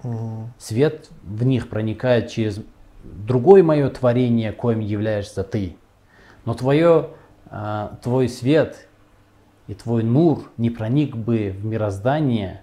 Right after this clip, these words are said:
Speaker 2: во времена смут, во времена тьмы, во времена лицемерия, во времена, во времена неверия, если бы не Али ибн Аби Талиб, алейхиссалату вассалам. И поэтому Всевышний
Speaker 1: Мгм.
Speaker 2: в хадисе Кудси говорит:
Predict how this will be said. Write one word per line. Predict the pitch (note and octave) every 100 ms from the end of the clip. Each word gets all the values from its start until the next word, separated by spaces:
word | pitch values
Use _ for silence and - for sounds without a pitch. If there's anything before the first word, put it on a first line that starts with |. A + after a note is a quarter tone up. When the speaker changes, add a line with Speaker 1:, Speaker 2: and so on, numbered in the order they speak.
| - _ _ _ _
Speaker 2:
во | G2+ G#2+
времена | A2 A2 A2+ A2
смут, | - - B2 C#3+ C3 A#2 - - _ _ -
во | G2+
времена | G2+ G#2 G#2+ G#2+ G2+
тьмы, | - B2 C#3 C#3+
во | A2 G#2
времена | G2+ G#2 G#2+ G#2 G#2 G2 - -
лицемерия, | A2+ A2 - A#2+ C#3+ C3 A#2 G2+ F#2+ - _ _ _
во | G2+
времена, | G#2 A2 A2+ G#2+ A2+
во | F#2 G#2+
времена | G#2+ A2 A2+
неверия, | A2+ A2 A2 D#3 D#3 - -
если | - A#2 A#2+
бы |
не | A#2+
Али | A#2 A#2
ибн | G2+
Аби | G2
Талиб, | F#2+ F#2 F2+
алейхиссалату | F2 E2+ - D#2+ E2+
вассалам. | - F2
И | F#2+
поэтому | B2+ D3 D#3+ D3+
Всевышний | - A#2+ C#3+ C3 A#2+
Speaker 1:
Мгм. | A#2 - -
Speaker 2:
в | -
хадисе | A2+ B2 A#2+ G#2+
Кудси | G#2+ G2+ D#3+ D3
говорит: | A2+ A2+ C#3+